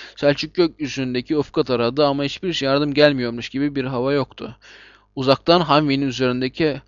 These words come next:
askere ateş etti ve koruma zırhına çarptı mermi. Yine de asker kendisini daha çok korumak için önlem aldı. Ancak bu silahlı onların durmasına imkan yoktu. Mert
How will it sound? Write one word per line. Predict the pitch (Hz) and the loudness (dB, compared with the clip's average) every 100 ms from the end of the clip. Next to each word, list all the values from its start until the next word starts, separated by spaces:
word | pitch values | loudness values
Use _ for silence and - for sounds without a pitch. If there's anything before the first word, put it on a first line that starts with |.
| _ | _
askere | - 135 - 135 | -2 -2 4 4
ateş | 131 147 127 | 4 2 -2
etti | - - 156 | -6 -2 0
ve | 143 | 0
koruma | - 127 139 135 | -2 -2 0 -2
zırhına | 131 120 135 | -2 -2 -4
çarptı | 131 123 113 - 156 156 _ _ 120 | 0 0 -2 0 0 0 _ _ -6
mermi. | 120 117 - 127 _ - - _ | -2 -2 -4 -12 _ -20 -20 _
Yine | 160 156 | -2 4
de | |
asker | 139 - 160 | 4 4 0
kendisini | 147 139 135 131 151 | 2 0 -2 -4 2
daha | 147 | 2
çok | 143 139 | 2 -4
korumak | - 131 135 131 | -4 -4 -4 -6
için | 151 | -6
önlem | 131 131 120 | -4 -2 -2
aldı. | 113 120 143 165 - - - | -4 -2 0 -2 -6 -18 -6
Ancak | 139 147 143 | -2 0 0
bu | 160 | -2
silahlı | - 147 135 143 | -2 0 0 0
onların | 139 147 143 | -2 -4 -4
durmasına | 123 123 127 127 143 | -6 -4 -4 -4 -6
imkan | 135 135 120 | -4 -4 -4
yoktu. | 113 - 113 | -4 -8 -8
Mert | 117 139 - - | 0 2 2 -2